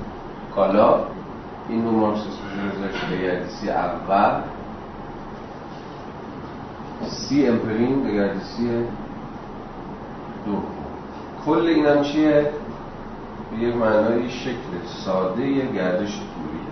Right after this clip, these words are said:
تو بحث که مارکس داره مطرح می‌کنه، دگردیسی اول چیه؟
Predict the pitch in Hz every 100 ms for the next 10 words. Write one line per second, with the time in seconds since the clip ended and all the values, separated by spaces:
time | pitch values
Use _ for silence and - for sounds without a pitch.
0 | - - - - - - - - - -
1 | 123 117 110 143 147 - 117 110 107 107
2 | 104 101 - 113 131 - 117 107 107 113
3 | 104 117 - - 160 156 156